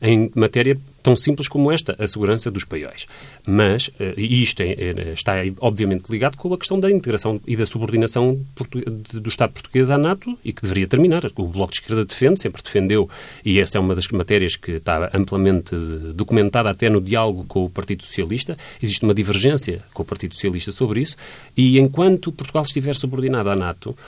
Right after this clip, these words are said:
nós vamos permanecer com problemas desta ordem, porque vamos continuar a ter umas Forças Armadas sobredimensionadas e umas Forças Armadas que gastam mal e, no que deve-, e, e naquilo que não deveria ser gasto, equipamentos como os submarinos,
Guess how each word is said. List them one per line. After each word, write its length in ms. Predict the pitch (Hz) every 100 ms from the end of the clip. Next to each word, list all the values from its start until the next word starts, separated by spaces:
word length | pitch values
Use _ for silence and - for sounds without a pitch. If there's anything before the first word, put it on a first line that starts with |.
| - -
nós 220 | 127 143
vamos 200 | 131 160
permanecer 520 | - 156 165 156 156 151
com 120 | 151
problemas 360 | 147 147 143
desta 240 | 139 139 170
ordem, 340 | 131 131 120 - - -
porque 240 | - - 104
vamos 240 | 127 127
continuar 420 | - 131 123 120
a 40 | 110
ter 360 | - 117 95 -
umas 220 | 117 107
Forças 300 | - 107 110
Armadas 480 | 113 110 92 92 - -
sobredimensionadas 1200 | - - 190 165 117 104 98 - 82 90 107 151 - - -
e 100 | 127
umas 120 | 135
Forças 380 | - 147 139 135
Armadas 500 | 151 139 98 90 - - - -
que 320 | - 117 117 135
gastam 460 | 110 120 - 107
mal 420 | 95 101 120 151 165 - _ -
e, 120 | 131
no 100 | 135
que 160 | 135 113
deve-, 400 | 107 120 120 -
e, 100 | -
e 40 | 117
naquilo 240 | 117 127
que 60 | 110
não 80 | 98
deveria 200 | 95 95
ser 140 | -
gasto, 360 | 92 139 - - - -
equipamentos 480 | 104 - 92 95 -
como 160 | 90
os 80 | 82
submarinos, 520 | 95 107 101 123 160